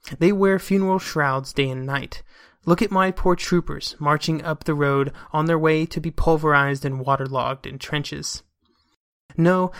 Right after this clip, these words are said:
decidedly in this war there is no equality in the sufferings endured by the different combatants at the front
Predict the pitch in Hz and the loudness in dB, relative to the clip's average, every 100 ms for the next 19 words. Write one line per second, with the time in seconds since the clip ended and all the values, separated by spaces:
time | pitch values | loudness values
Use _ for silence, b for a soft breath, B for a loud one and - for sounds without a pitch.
0 | B - 170 196 220 220 214 202 175 170 | B -4 2 4 2 0 0 0 0 0
1 | - 165 165 165 165 170 170 170 156 147 | 0 0 2 2 0 2 2 2 2 2
2 | 151 - 156 147 139 131 143 151 156 - | 0 2 2 2 -2 -4 -6 -2 -2 0
3 | 170 - 185 190 190 175 147 135 131 - | 0 0 -2 0 -2 -2 -2 -2 -6 -4
4 | 143 135 147 - 165 - 156 135 131 139 | -4 -2 -4 -4 -6 -4 -4 -4 -8 -10
5 | 135 - 135 131 - - 131 - - | -12 -6 -6 -6 -12 -10 -10 -10 -14